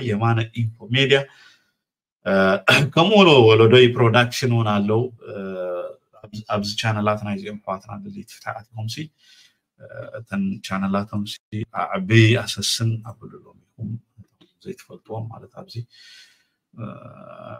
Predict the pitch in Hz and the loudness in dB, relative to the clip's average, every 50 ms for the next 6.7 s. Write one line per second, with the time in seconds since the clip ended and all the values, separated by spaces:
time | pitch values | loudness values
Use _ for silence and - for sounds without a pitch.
0 | - - 104 104 101 104 104 107 107 107 107 104 107 104 107 107 104 104 101 - | -12 -6 -4 -2 0 0 0 0 0 0 -2 -2 0 0 0 0 0 0 0 -2
1 | 98 98 101 104 101 104 113 127 - 120 123 - - 110 101 98 98 95 95 95 | 0 0 0 0 0 0 0 0 -2 -4 -8 -8 -6 -4 -2 -2 -2 -2 -4 -4
2 | 98 98 - - 101 95 92 95 95 - - - 104 98 92 90 90 87 - - | -6 -6 -8 -8 -8 -6 -6 -8 -8 -8 -8 -6 -6 -6 -6 -8 -10 -10 -12 -14
3 | - 92 - - - - - 98 90 - 95 90 - - - - 92 90 90 - | -14 -14 -14 -14 -14 -12 -12 -14 -12 -10 -12 -12 -12 -14 -16 -14 -12 -12 -10 -8
4 | - 101 104 107 120 135 139 127 - _ - - - - - - _ _ _ _ | -4 -2 -2 0 0 -2 -2 -6 -12 _ -20 -20 -20 -20 -20 -20 _ _ _ _
5 | - 95 95 90 101 95 95 95 92 - - 92 90 90 92 92 92 92 90 90 | -8 -8 -4 -2 0 0 0 0 -2 -4 -6 -6 -6 -6 -6 -8 -8 -8 -8 -6
6 | - 120 120 123 123 123 120 - - - - - - - | -2 2 2 4 4 2 2 0 -4 -8 -10 -12 -12 -12